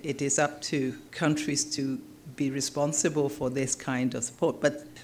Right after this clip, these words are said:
programs like appear or, uh, all these other different programs that have recently come up, to have the individuals who will make this their profession, because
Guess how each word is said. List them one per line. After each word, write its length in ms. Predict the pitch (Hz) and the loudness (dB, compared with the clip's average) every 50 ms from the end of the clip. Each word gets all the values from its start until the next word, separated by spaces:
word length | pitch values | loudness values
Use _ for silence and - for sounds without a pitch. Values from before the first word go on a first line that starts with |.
| - - | -6 4
programs 460 | - 185 185 185 196 180 180 180 - | 6 6 8 8 8 6 6 6 4
like 280 | 202 180 165 160 160 - | 4 4 4 4 2 -2
appear 600 | 151 151 - - 175 165 170 170 175 165 180 160 | -6 -6 0 2 6 8 8 8 8 6 6 4
or, 240 | 147 143 135 - - - - | 2 2 0 -2 -4 -8 -12
uh, 80 | 160 147 - - | -12 -12 -10 -4
all 120 | - 175 175 | -2 0 4
these 240 | 175 180 180 175 - | 6 6 4 6 4
other 360 | 165 156 160 165 156 151 156 | 4 4 6 8 8 8 8
different 580 | 151 156 147 165 156 - - 156 151 147 151 | 6 6 4 2 2 4 4 4 4 4 4
programs 540 | - 170 151 156 160 - 160 156 160 160 - | 4 6 6 6 6 6 4 4 4 2 4
that 220 | - 151 147 147 - | 4 4 4 2 2
have 340 | 180 139 135 135 - - - - - - | 2 2 2 2 -2 -6 -12 -18 -12 0
recently 460 | - 147 147 - - 151 147 - - 151 | 2 4 4 6 6 4 4 4 0 -2
come 340 | - - 165 147 147 143 | 0 2 2 4 4 4
up, 160 | 139 147 - - - - - - - | 2 0 0 -2 -8 -14 -18 -10 -6
to 220 | - - 240 214 190 | 2 4 6 6 8
have 240 | 170 - 226 233 233 | 10 10 10 12 12
the 100 | 233 220 | 12 12
individuals 680 | 208 196 185 175 180 180 180 - 180 170 170 - - - - - - - | 12 12 12 10 10 10 10 8 8 8 8 6 2 -2 -8 -18 -20 -16
who 300 | - - - 202 208 208 | -10 -2 0 2 2 4
will 220 | 190 180 175 165 160 | 4 6 6 6 6
make 380 | 170 175 175 175 175 - - | 6 8 8 8 8 8 6
this 240 | - 156 156 156 - | 4 4 4 4 2
their 220 | - - 156 151 | 2 4 4 4
profession, 840 | 151 - - - - 151 - - 170 165 - - - 127 123 135 139 - | 4 2 -4 -6 -4 -4 4 4 4 4 4 2 -2 0 -2 -2 -2 -4
because 420 | - - - 180 147 147 - - | -8 -2 0 2 2 2 0 -2